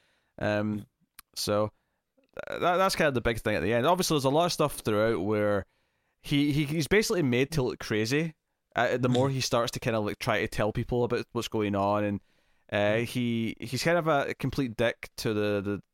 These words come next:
Speaker 1: the dad's girlfriend, where he calls her, like, some bitch that my dad's sleeping with,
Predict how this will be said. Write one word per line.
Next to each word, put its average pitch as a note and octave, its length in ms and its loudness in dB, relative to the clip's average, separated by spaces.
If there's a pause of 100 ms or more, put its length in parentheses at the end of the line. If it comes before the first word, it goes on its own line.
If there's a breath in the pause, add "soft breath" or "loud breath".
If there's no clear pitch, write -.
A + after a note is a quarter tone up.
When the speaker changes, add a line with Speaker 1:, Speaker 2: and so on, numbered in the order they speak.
(140)
Speaker 1:
the A2+ 80 0
dad's G#2+ 280 2
girlfriend, G#2 580 0
where G#2 120 0
he G#2+ 200 -2
calls A#2 260 -2
her, A2 200 0
like, G2+ 200 -2
some A2 400 0
bitch - 380 -2
that G#2+ 180 -4 (360)
my F2+ 200 -4
dad's G#2+ 260 0
sleeping G#2+ 360 -4
with, A2+ 220 -4